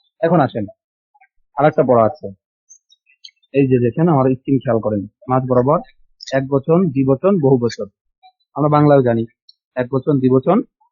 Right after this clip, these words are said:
বহু বচন। ঠিক আছে? এটাকে আরবিতে কি বলে?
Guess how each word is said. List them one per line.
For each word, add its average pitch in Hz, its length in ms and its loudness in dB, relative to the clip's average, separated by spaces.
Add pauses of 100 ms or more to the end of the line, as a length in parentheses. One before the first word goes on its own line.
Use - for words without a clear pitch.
(360)
বহু 151 160 4
বচন। 117 300 -2
ঠিক - 760 0
আছে? 139 340 -4 (360)
এটাকে 196 240 -2
আরবিতে 160 280 2
কি 117 180 -10
বলে? 104 180 -16